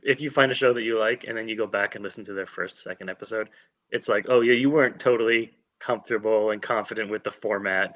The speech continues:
or the, the, you know, just being, just t-, record, having your voice recorded, you know, it,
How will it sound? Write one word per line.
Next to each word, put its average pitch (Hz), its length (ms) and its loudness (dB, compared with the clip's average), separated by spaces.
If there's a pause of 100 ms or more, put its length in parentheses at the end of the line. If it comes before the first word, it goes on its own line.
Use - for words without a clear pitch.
or 98 360 -4
the, 98 320 -6
the, 98 340 -4 (140)
you 113 100 -12
know, 92 180 -10 (840)
just 113 420 -4
being, 104 380 -6 (180)
just 110 240 -4
t-, - 240 -10 (120)
record, 120 420 4
having 117 240 4
your 104 100 0
voice 104 360 0
recorded, 95 480 -6
you 98 100 -12
know, 98 200 -6
it, 101 440 -8